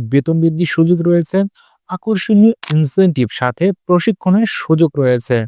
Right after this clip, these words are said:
তো বন্ধুরা, আকিস বেকার্স লিমিটেডের এই সকল সুযোগ সুবিধা একজন ক্যান্ডিডেটের জন্য কি যথেষ্ট মনে করেন? যদি যথেষ্ট মনে করে থাকেন বা কি কি অ্যাড বা কি কি মাইনাস করলে আপনাদের জন্য আরো সুযোগ হবে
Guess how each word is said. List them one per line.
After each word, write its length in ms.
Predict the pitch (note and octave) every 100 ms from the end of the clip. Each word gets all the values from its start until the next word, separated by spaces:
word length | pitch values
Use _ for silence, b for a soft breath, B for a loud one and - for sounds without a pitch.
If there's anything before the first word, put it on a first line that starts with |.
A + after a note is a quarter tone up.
| - - - _
তো 100 | _ F#3
বন্ধুরা, 460 | F#3+ F#3 D#3+ A#2+ A2+ -
আকিস 340 | C#3 D3 - F3+ D#3+
বেকার্স 380 | C3+ B2+ C3 -
লিমিটেডের 460 | C#3 C#3 C3+ D3 D#3+ - -
এই 100 | E3
সকল 340 | - F3 F#3+ D#3+
সুযোগ 340 | - D#3+ E3
সুবিধা 320 | - D#3 C3 B2
একজন 240 | B2 C#3+ C3
ক্যান্ডিডেটের 380 | - C#3 C#3+ D#3+
জন্য 140 | D#3 D#3+
কি 100 | D3+ C3+
যথেষ্ট 380 | C#3 C3 D#3 -
মনে 240 | F3+ E3+ E3+
করেন? 260 | F#3 D#3+ B2 B B B B -
যদি 200 | C#3+ D3
যথেষ্ট 440 | B2+ C#3+ F3 - F3
মনে 240 | C3+ C#3 E3+
করে 180 | F3+ F3
থাকেন 340 | - F3+ - G3+
বা 100 | C3 C3
কি 140 | D#3
কি 140 | C#3+ D#3 -
অ্যাড 220 | D3 E3
বা 160 | D#3+ C3+
কি 160 | - D3
কি 180 | - D3 - _ -
মাইনাস 340 | B2 C#3 F#3 -
করলে 220 | G#3 G3+
আপনাদের 340 | C#3+ C#3+ C#3+
জন্য 160 | C3+ C3+
আরো 160 | B2 C3+ -
সুযোগ 360 | - C3 D#3+ F3+
হবে 220 | F3+ G3+